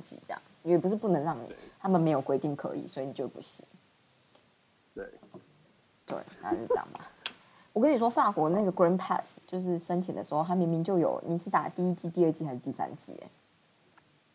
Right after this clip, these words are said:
Speaker 2: 哦，对啊，对，上面有这样写。
Speaker 1: 就明明就有写，我那时候想说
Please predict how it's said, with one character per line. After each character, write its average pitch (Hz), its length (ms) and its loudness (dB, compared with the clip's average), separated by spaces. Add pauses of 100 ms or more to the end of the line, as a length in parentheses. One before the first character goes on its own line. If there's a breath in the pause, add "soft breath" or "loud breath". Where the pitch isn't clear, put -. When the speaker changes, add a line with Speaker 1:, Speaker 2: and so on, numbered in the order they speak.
(380)
Speaker 2:
哦， 120 200 0
对 131 180 0
啊， 104 140 -6 (280)
对， 92 280 -14
上 123 140 -12
面 120 180 -12
有 101 80 -16 (160)
这 123 60 -14
样 101 100 -12 (180)
写。 - 160 -20
Speaker 1:
就 294 100 -2
明 214 180 6
明 180 80 4
就 196 80 2
有 165 80 6
写， - 280 0
我 180 120 2
那 240 160 2
时 254 80 0
候 226 100 2
想 170 140 2
说 180 280 4